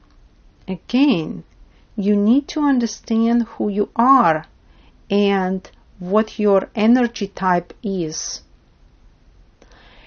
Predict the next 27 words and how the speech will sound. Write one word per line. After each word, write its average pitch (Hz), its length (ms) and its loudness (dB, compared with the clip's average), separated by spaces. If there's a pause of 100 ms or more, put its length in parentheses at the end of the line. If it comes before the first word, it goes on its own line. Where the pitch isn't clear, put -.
(140)
In 233 120 4
human 330 380 4
design, 233 580 4
there 208 180 4
are 269 240 8
some 262 280 -2
marks 185 520 2
of 196 200 -6
potential 185 880 -2
to 180 120 -14
have 165 260 -4
a 170 80 -4
burnout. 214 800 -2 (1500)
What 233 340 0
if 359 240 -2
you 302 100 4
would 285 240 -2
know 202 720 2 (180)
that 185 760 0
you 208 320 -2
are 202 160 -4
predisposed - 1300 -4
to 196 140 -6
work 175 420 -6
till 170 180 -2
you 160 180 -2
drop? 156 460 -4